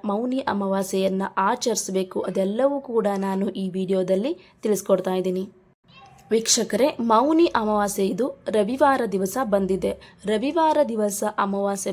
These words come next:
ಬಂದ್ರೆ ಅದು ತುಂಬಾ ಶಕ್ತಿಶಾಲಿಯಾದಂತಹ ಅಮಾವಾಸ್ಯೆ ಆಗಿರುತ್ತೆ. ಹಾಗಾಗಿ ನಾವು ಕೆಲ ತಪ್ಪುಗಳನ್ನ ಆ ದಿವಸ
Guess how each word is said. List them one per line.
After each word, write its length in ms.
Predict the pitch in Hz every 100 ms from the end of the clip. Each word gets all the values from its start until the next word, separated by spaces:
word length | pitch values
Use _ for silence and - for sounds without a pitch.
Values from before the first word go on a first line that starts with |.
| 190
ಬಂದ್ರೆ 280 | 190 196 294
ಅದು 120 | 226 196 202
ತುಂಬಾ 320 | 220 254 285 277
ಶಕ್ತಿಶಾಲಿಯಾದಂತಹ 1300 | 226 220 226 226 233 208 202 202 190 196 196 196 202 -
ಅಮಾವಾಸ್ಯೆ 460 | 233 196 196 190 196
ಆಗಿರುತ್ತೆ. 520 | 190 185 185 - 262 349 - _ _ _ _ _ _ - _ -
ಹಾಗಾಗಿ 460 | 247 269 226 208 208
ನಾವು 260 | 202 202 202
ಕೆಲ 260 | 202 202 190
ತಪ್ಪುಗಳನ್ನ 520 | 196 - 208 196 196 208 -
ಆ 100 | 196 208
ದಿವಸ 260 | 208 190